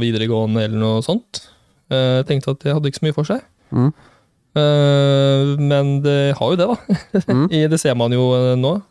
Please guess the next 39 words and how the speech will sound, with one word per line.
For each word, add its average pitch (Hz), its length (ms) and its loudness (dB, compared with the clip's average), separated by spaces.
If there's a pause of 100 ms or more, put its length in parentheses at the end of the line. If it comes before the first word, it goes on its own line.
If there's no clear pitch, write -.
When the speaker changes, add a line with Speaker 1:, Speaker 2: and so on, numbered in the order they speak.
(140)
Speaker 1:
eh, 123 400 2
at, 120 240 -4
eh, 120 200 2
noen 127 280 2
er 156 80 -2
alltid 117 240 -4
bedre 110 320 -2
enn 117 140 -6
ingen 113 280 -2
uansett. 113 480 -4 (800)
Eh, 117 80 0
man 123 140 0
vil, 113 180 -2
ønsker 117 320 -4
jo 113 60 -2
selvfølgelig, 113 400 -2
eh, 110 420 0
de 117 140 -2
mest, 110 260 -4 (120)
eh, 113 100 0
motiverte, 113 580 -2 (460)
men 120 220 0
hvis 120 280 0
man 117 300 0 (440)
ikke - 220 -6
har 107 240 0
noen 113 100 0
som - 140 -4
er 107 100 0
så - 140 -6
veldig 113 140 -2
motivert - 260 -6
for 117 120 0
det, 165 120 0
så 120 240 -2
er 104 120 -2
det 139 100 -6
bare 107 180 -2
å 107 160 -2